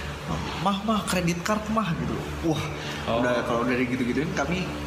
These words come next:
Speaker 1: kadang sering bergesekan kayak gitu. Jadi
Speaker 2: Oh,
Speaker 1: aku
Speaker 2: oke.
Speaker 1: sama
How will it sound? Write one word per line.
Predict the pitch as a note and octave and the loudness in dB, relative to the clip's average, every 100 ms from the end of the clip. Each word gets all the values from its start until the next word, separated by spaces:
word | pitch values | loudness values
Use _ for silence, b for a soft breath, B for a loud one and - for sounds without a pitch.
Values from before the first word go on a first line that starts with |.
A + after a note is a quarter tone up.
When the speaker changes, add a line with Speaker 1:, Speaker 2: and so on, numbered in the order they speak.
| - | -4
Speaker 1:
kadang | - B2 D3+ E3 | -2 2 2 2
sering | D#3+ - B2+ B2 A#2+ A#2+ A#2+ A#2+ | 2 2 2 0 -2 -2 -2 0
bergesekan | A2+ A2+ A2 G#2+ A2+ B2+ C3+ | 2 2 2 0 0 0 0
kayak | A#2 A2+ | 0 0
gitu. | A#2 A2+ A2 - - | 0 -2 -2 -4 0
Jadi | B2+ C3 | 0 0
Speaker 2:
Oh, | G#2+ | 0
Speaker 1:
aku | A2 A2 E3 | 0 0 0
Speaker 2:
oke. | F#3+ - - - - - - - | 0 0 -6 -6 -6 -8 -8 -6
Speaker 1:
sama | - C3 A#2+ A#2 A#2 | -2 0 2 2 2